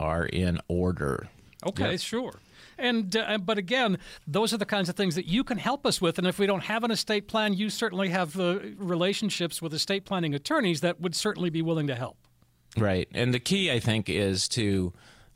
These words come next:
Speaker 1: um, depending upon your situation, you know, simple wills, powers of attorney, you know, it's not rocket scientist stuff. It's,
Speaker 2: Mm-hmm.
Speaker 1: you know, pretty simple. But if you do need some additional estate planning for elder law considerations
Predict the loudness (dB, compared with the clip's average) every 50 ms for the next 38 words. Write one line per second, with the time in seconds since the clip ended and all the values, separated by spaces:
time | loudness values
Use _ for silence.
0 | _ -8 -4 -2 0 0 -2 -2 -2 -4 0 0 0 2 2 2 2 2 2 2
1 | 2 2 2 0 0 2 2 2 4 4 2 2 2 2 2 2 2 4 4 4
2 | 4 4 4 2 0 0 2 0 2 4 4 4 6 4 4 2 2 2 2 2
3 | 4 4 2 0 -2 0 0 2 4 4 4 4 4 4 4 4 2 2 2 2
4 | 2 2 2 0 0 0 0 0 0 0 2 2 0 0 -2 -4 -2 0 2 2
5 | 2 0 0 0 0 0 0 0 0 2 2 0 0 -2 -4 -2 -2 0 0 -2
6 | -2 -4 -6 -4 -2 0 0 0 0 0 0 0 2 2 2 2 0 0 0 -2
7 | 0 0 0 0 0 -2 0 0 0 2 2 2 2 0 0 0 0 0 0 0
8 | 0 -2 -4 -10 -20 -20 -20 -20 -20 -20 -20 -16 -6 -6 -2 0 0 0 2 2
9 | 2 2 2 2 2 2 0 0 0 -2 -2 0 0 2 2 2 0 -2 0 0
10 | 2 2 2 2 2 2 2 4 4 4 2 2 2 0 0 0 2 2 2 2
11 | 2 4 4 4 2 2 2 2 2 2 2 2 2 0